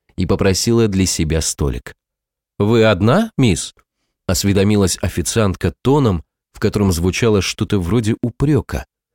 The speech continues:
Эмма кивнула. Час был ещё ранний, в кафе уже сидели посетители, но свободных мест было более чем достаточно. «И вы не заказали столик заранее?» Ещё один упрёк. На него Эмма вообще не стала отвечать,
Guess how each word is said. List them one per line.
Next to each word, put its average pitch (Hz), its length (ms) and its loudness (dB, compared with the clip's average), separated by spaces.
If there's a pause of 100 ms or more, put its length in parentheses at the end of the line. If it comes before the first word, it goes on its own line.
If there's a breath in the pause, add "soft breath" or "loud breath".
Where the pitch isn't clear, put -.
(400)
Эмма 135 300 4
кивнула. 95 520 -2 (760)
Час 110 320 0
был 110 160 2
ещё 107 340 2
ранний, 87 400 0 (260)
в - 100 -12
кафе 127 260 0
уже 120 240 2
сидели 113 480 2
посетители, 113 840 0 (300)
но 120 120 2
свободных 117 520 2
мест 127 280 2
было 123 240 4
более 127 480 2
чем 117 240 -2
достаточно. 76 680 -4 (720)
«И 107 140 4
вы 113 300 2
не 123 160 4
заказали 120 500 0
столик 120 400 0
заранее?» 101 580 2 (580)
Ещё 87 520 0
один 98 220 0
упрёк. - 380 -4 (640)
На 101 100 2
него 110 300 4
Эмма 123 240 2
вообще 113 460 0
не 82 140 -2
стала 90 320 0
отвечать, 98 560 -4